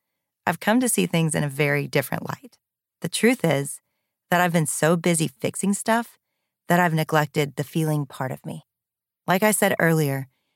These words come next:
every time I experience sadness, fear, anger, any undesirable emotion, my brain would immediately click into fight mode,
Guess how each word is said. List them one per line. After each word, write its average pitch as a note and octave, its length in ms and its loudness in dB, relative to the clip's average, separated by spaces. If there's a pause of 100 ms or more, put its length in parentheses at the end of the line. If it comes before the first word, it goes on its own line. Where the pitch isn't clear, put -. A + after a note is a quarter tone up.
(140)
every F#3+ 260 4
time G3 280 2
I E3 60 2
experience D3 580 -2
sadness, E3 680 0
fear, C#3+ 360 -2
anger, C#3 420 -6 (480)
any A#3 300 4 (140)
undesirable E3 680 2
emotion, C#3+ 360 -2 (600)
my F3+ 140 2
brain D3+ 460 0 (400)
would E3 100 4
immediately F3 600 4
click - 280 -2
into D3 160 0
fight - 300 -2
mode, - 300 -8